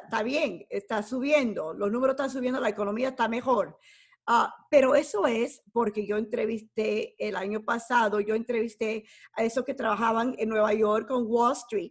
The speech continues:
y yo dije, con la economía, Trump dice que la economía está buena por él. Dicen, "Sí, la economía está,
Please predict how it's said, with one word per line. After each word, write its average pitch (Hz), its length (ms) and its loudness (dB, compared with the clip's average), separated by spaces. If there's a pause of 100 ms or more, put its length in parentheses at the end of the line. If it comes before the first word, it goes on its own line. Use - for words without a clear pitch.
(160)
y 262 120 -4
yo 233 100 4
dije, 240 340 -2 (240)
con 269 120 4
la 254 40 8
economía, 240 760 2 (460)
Trump 294 320 2
dice 294 240 -4
que - 80 -2
la 240 80 2
economía 226 640 -2
está 233 220 -2
buena 214 400 -4
por 214 200 2
él. 240 440 2
Dicen, 226 260 -4
"Sí, - 420 -6
la 214 120 -2
economía 208 340 -4
está, 269 340 -4